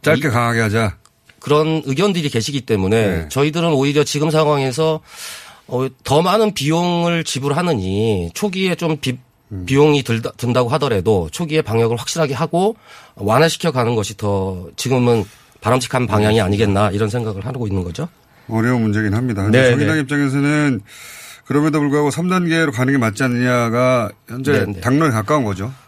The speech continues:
Speaker 2: 어, 의견은 지금 그렇게 모아져 있는 상황이고요.
Speaker 1: 네.
Speaker 2: 한 가지 더 말씀드리는 것은 지금 이제 삼 단계라고 하는 것을 저희들이 이제 한 번도 사실은 시행해 본 바가
Speaker 1: 그러니까요.
Speaker 2: 없어서
Speaker 1: 저는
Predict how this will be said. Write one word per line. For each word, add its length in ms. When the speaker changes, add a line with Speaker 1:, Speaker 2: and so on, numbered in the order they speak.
Speaker 2:
어, 220
의견은 320
지금 180
그렇게 240
모아져 680
있는 240
상황이고요. 720
Speaker 1:
네. 100
Speaker 2:
한 160
가지 200
더 100
말씀드리는 680
것은 580
지금 300
이제 120
삼 220
단계라고 460
하는 340
것을 420
저희들이 440
이제 140
한 180
번도 240
사실은 520
시행해 280
본 180
바가 220
Speaker 1:
그러니까요. 300
Speaker 2:
없어서 260
Speaker 1:
저는 440